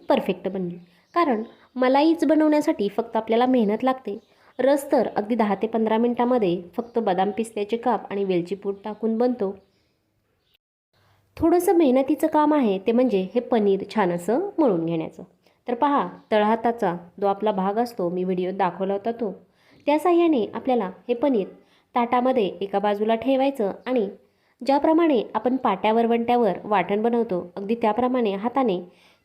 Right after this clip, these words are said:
थोडं थोडं पनीर घेऊन आपल्याला छान असं स्मॅश करून, चुरून पुढे ढकलायचं आहे आणि पुन्हा मागचं पनीर घ्यायचं आहे. ही स्टेप आपल्याला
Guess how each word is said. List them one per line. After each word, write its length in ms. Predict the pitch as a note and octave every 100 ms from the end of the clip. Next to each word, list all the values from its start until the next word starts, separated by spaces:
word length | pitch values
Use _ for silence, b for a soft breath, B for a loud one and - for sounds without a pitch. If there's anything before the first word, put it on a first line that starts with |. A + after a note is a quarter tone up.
| -
थोडं 240 | A#3 A3 A#3
थोडं 180 | C4 B3+
पनीर 340 | C4+ C#4 C#4
घेऊन 280 | C#4+ B3 G3
आपल्याला 380 | - B3+ A#3+ F3+ F#3 b b b -
छान 240 | A#3+ B3
असं 300 | C4+ G#3 F#3+
स्मॅश 400 | F#3+ - G#3 G#3+
करून, 380 | - C4 F#3+ G3 - -
चुरून 300 | B3+ A#3+ F#3+ - -
पुढे 180 | B3 G3+
ढकलायचं 440 | G3+ B3 B3+ B3+
आहे 80 | G3 - _ _ _
आणि 140 | B3 B3
पुन्हा 260 | E4 D4+ C4
मागचं 360 | - G#3+ F#3+ A3
पनीर 320 | G#3 G#3 F3+
घ्यायचं 320 | F3 F3 F3
आहे. 60 | F#3 - _ _ _ _ _ -
ही 160 | F#4 G4
स्टेप 360 | - D4+ - A#3+
आपल्याला 380 | C#4+ C4+ F#3